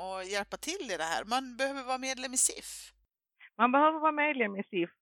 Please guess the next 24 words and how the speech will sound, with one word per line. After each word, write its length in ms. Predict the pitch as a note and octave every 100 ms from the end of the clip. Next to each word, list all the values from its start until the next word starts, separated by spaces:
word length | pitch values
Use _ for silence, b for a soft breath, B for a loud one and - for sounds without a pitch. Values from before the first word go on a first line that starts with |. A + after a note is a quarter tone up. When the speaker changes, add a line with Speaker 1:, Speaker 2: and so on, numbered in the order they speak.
| _ -
Speaker 2:
för 160 | F#3 E3
att 180 | D#3+ -
delta. 640 | D#3 D#3 F3 - C#3+ A#3 - B B B _
Och, 280 | - D#3+ - _ -
ehm, 380 | D#3 D3+ D3+ D3 _ _ -
sen 100 | A3+
jag 180 | B3 A#3+
gick 180 | A#3+
med 160 | A#3 F#3
i 40 | E3+
sif 180 | - D#3 -
så 80 | F3
har 180 | E3+ E3+
jag 260 | E3+ D#3
varit 280 | D3+ D#3 -
med 240 | D#3+ C#3
på 80 | -
de 120 | D3 D3
flesta 400 | F3 D3+ - C#3
av 140 | B2 -
ordförandekonferenserna 1400 | E3 E3 E3+ D3+ C3 B2 C3 C#3 C3+ - C3+ C3+ D3+ C#3+
som 160 | D3+
varit 180 | C#3+
i 60 | -